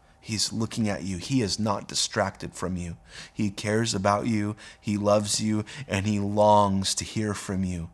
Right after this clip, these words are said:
He longs to talk to you. He longs to spend time with you. And so, church, this week, I challenge you to, to set down the distractions for a season.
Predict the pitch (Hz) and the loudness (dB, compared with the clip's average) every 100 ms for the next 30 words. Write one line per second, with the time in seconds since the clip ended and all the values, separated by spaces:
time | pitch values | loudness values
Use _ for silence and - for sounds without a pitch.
0 | - _ - - - - - - - 127 | -16 _ -20 -20 -20 -20 -20 -20 -4 -2
1 | 117 120 117 120 120 107 - 104 - 92 | 2 6 8 8 6 2 -2 -4 -2 -2
2 | - - 82 85 78 - _ _ _ - | -2 -6 -4 -4 -6 -12 _ _ _ -20
3 | - - 131 123 117 117 127 120 - 107 | -20 -2 2 6 8 8 6 2 0 0
4 | - - 104 98 98 - - - 104 104 | 0 0 2 2 -2 -10 -14 -6 -2 0
5 | 107 98 90 - 95 87 82 _ - - | 0 -2 -4 -6 -8 -8 -14 _ -20 -20
6 | - - - - - 107 - 110 95 - | -20 -20 -20 -18 -8 -2 2 2 2 2
7 | 123 110 - - - 104 120 139 - 123 | 2 0 0 -2 -4 -2 2 2 2 2
8 | 165 - - _ _ _ _ _ _ - | 0 -4 -14 _ _ _ _ _ _ -20
9 | - - - - - - - - - - | -20 -20 -20 -20 -20 -20 -20 -20 -18 -4
10 | 104 - - 135 143 135 120 120 117 - | -2 2 6 6 6 4 4 2 2 0
11 | 107 98 - 113 - - 139 131 127 123 | -2 -2 -4 -4 -2 2 2 6 8 8
12 | 123 113 101 - - 90 - - 82 80 | 6 2 2 0 2 2 2 -4 -4 -2
13 | - - 85 - 85 82 85 78 | -4 -4 -4 -2 -2 -4 -6 -8